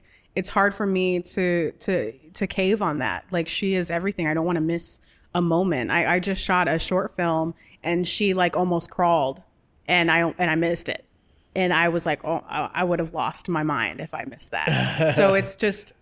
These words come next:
Speaker 1: I, I, everything I do is for her. My dreams have changed. I think that, like, before I was very, like,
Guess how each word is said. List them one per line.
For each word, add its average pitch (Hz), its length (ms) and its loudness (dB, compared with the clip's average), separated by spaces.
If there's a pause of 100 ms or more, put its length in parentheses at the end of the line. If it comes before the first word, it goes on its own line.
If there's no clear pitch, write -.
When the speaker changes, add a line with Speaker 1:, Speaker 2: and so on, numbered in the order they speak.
Speaker 1:
I, 185 160 2
I, 185 320 0
everything 269 360 4
I 220 120 4
do 190 420 2
is 196 160 0
for 180 140 -2
her. 156 260 -2
My 170 140 0
dreams 196 380 -2
have 160 100 -4
changed. - 500 -12 (420)
I 175 120 2
think 202 260 -2
that, 185 160 0
like, 180 180 0
before 196 300 0
I 190 40 2
was 180 200 -2
very, 175 480 0
like, 170 400 -2